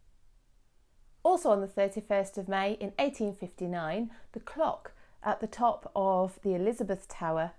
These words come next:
at the Houses of Parliament, sometimes erroneously known as Big Ben, which is actually the bell inside, but the clock was started up. And Big Ben, the bell,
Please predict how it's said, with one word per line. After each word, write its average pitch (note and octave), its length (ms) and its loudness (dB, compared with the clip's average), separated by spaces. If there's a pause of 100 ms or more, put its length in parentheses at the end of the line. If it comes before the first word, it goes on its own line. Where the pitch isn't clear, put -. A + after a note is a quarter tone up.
(180)
at - 140 -4
the F#3 80 -8
Houses G#3+ 340 2
of F#3 120 -4
Parliament, E3+ 640 -4 (420)
sometimes G#3+ 540 4
erroneously G3 520 8
known F3 200 -2
as E3+ 80 -8
Big E3+ 240 -4
Ben, D#3 200 -2
which - 160 -10
is - 100 -6
actually - 260 -6
the D3 100 -6
bell D3+ 320 -2
inside, D#3+ 560 -6 (320)
but - 140 -10
the F#3+ 40 -2
clock A#3+ 680 2 (520)
was F3+ 220 -2 (100)
started F#3 720 0 (160)
up. - 260 -4 (720)
And F3 100 -8 (120)
Big C4 240 2
Ben, G#3+ 460 2
the F#3+ 60 -6
bell, F#3+ 520 4